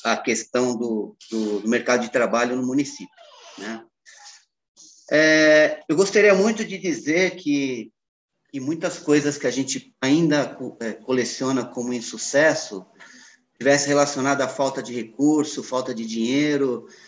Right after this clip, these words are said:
falta de insumo, falta de conhecimento, e nada disso a gente tem pra reclamar, tá? A gente tem verba, a gente tem pessoas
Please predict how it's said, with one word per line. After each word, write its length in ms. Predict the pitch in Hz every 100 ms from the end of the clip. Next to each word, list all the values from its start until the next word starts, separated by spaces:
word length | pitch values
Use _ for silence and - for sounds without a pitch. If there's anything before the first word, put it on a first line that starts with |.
| - _
falta 300 | 135 135 135
de 120 | 131
insumo, 640 | 127 - - 165 170 151 123
falta 300 | 143 139 135
de 120 | 120
conhecimento, 1120 | 143 131 127 117 120 160 165 156 - 160 151 - - - - - _ 135
e 100 | 147
nada 280 | 160 196 180
disso 260 | 185 185
a 40 | 170
gente 280 | 170 165 -
tem 160 | 160
pra 140 | 165 156
reclamar, 560 | 165 180 143 107 95
tá? 100 | 131
A 60 | 127
gente 320 | 120 113 -
tem 320 | 147 170 180
verba, 500 | 123 127 151 147 143
a 60 | 127
gente 360 | 127 117 - _
tem 240 | 160 170
pessoas 560 | 165 147 - 139 127